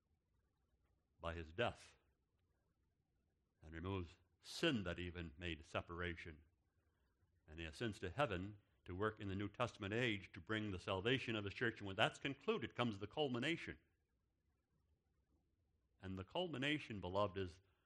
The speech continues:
the removal of all that was created in the beginning. This creation, the physical and the visible. But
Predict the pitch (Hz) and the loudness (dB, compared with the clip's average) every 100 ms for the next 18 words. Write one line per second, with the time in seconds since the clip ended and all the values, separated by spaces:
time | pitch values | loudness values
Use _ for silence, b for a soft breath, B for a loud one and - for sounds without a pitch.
0 | _ _ 92 95 120 123 120 110 110 92 | _ _ 0 2 4 4 0 2 2 0
1 | - _ _ _ _ _ _ _ _ _ | -14 _ _ _ _ _ _ _ _ _
2 | _ - 117 135 127 123 117 - 123 113 | _ -2 4 4 4 -2 -4 -4 -2 0
3 | 95 90 - _ _ _ _ _ _ _ | -4 -6 -18 _ _ _ _ _ _ _
4 | _ 92 95 95 104 87 69 - _ _ | _ -6 0 2 0 -2 -6 -18 _ _
5 | _ _ _ _ _ _ _ _ _ _ | _ _ _ _ _ _ _ _ _ _
6 | _ _ _ _ - 98 110 - - 131 | _ _ _ _ -2 -2 -2 -4 -2 4
7 | 135 - - - _ _ _ _ _ _ | 4 2 -12 -16 _ _ _ _ _ _
8 | _ _ _ _ _ _ _ - _ - | _ _ _ _ _ _ _ -20 _ -14
9 | - 117 113 - 113 117 - 101 98 101 | 0 0 0 -2 -2 -2 -2 -2 0 0
10 | 95 - 110 95 85 71 - _ _ _ | -2 -2 -2 -2 -6 -12 -14 _ _ _
11 | _ _ _ _ _ _ _ _ _ - | _ _ _ _ _ _ _ _ _ -10